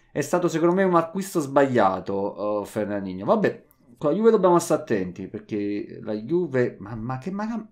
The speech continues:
ma che magliette c'hanno? Porca miseria. Vabbè, Ibrahimovic sta un po' stanco, però mi avete consigliato di cambiare ruolo sia Bale che Dembélé, però già ve l'ho detto,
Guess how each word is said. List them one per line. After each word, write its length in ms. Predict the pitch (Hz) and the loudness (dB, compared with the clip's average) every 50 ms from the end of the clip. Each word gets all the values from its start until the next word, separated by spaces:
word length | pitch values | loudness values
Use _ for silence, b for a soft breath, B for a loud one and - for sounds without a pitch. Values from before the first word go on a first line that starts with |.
| _ _ | _ _
ma 140 | - 220 220 | -14 -12 -10
che 140 | - 269 | -8 -6
magliette 520 | 254 262 262 254 240 269 277 285 - - 285 | -6 -4 -4 -4 -4 -4 -6 -6 -8 -10 -10
c'hanno? 680 | - - 339 339 233 127 92 90 92 92 92 92 - _ _ _ _ _ _ | -8 -6 -6 -6 -6 -6 -6 -8 -8 -10 -12 -14 -16 _ _ _ _ _ _
Porca 360 | - 190 202 - - - 220 | -12 -12 -12 -12 -10 -8 -6
miseria. 560 | 214 208 196 208 226 202 123 98 101 98 - B B B B B B B B B B | -6 -6 -4 -4 -2 -2 -2 -2 -4 -6 -8 B B B B B B B B B B
Vabbè, 240 | - 170 - - - _ _ _ - | 0 0 0 0 -4 _ _ _ -10
Ibrahimovic 560 | 165 185 180 175 208 285 330 320 254 - 170 | -6 0 2 4 4 6 4 4 2 0 -2
sta 180 | 156 - 262 269 | -4 0 2 2
un 120 | 240 - | 2 2
po' 80 | - 185 | 0 -2
stanco, 840 | 196 - - 156 127 110 104 104 107 - 120 117 117 117 - _ _ _ _ _ _ _ | -2 0 2 2 4 4 2 0 -4 -2 -2 -2 -2 -2 -6 _ _ _ _ _ _ _
però 400 | - 165 156 135 131 120 - _ _ _ _ _ _ _ _ _ _ _ _ _ _ _ _ _ _ _ _ _ _ _ | -8 -6 -4 -4 -4 -4 -6 _ _ _ _ _ _ _ _ _ _ _ _ _ _ _ _ _ _ _ _ _ _ _
mi 80 | - 160 | -2 2
avete 260 | 196 226 208 175 156 | 4 4 4 4 4
consigliato 600 | 139 139 135 135 - 147 160 170 143 123 110 117 123 | 2 2 0 -2 -4 0 2 2 2 2 2 0 0
di 200 | 143 139 110 113 | 0 -2 -2 -2
cambiare 480 | - 135 123 127 139 160 160 143 127 | -2 0 0 0 0 2 2 2 2
ruolo 380 | 123 143 160 147 120 104 104 107 | 2 2 2 2 2 0 0 -4
sia 220 | 107 - 147 135 | -4 -2 -2 -2
Bale 580 | 123 120 123 147 160 156 151 131 117 110 110 110 | -2 -2 0 0 2 2 2 2 2 0 0 -2
che 140 | 113 117 110 | -2 -4 -2
Dembélé, 560 | 117 123 123 127 131 131 123 123 113 107 - | -2 -2 -2 0 -2 0 0 0 0 -2 -4
però 220 | - 160 147 127 | -6 -6 -6 -4
già 180 | 110 127 139 131 | -2 -2 -2 -2
ve 80 | 143 | -2
l'ho 100 | 151 160 | -2 -4
detto, 500 | 151 127 123 127 123 123 - - 95 - | -4 -4 -4 -4 -4 -4 -6 -8 -8 -8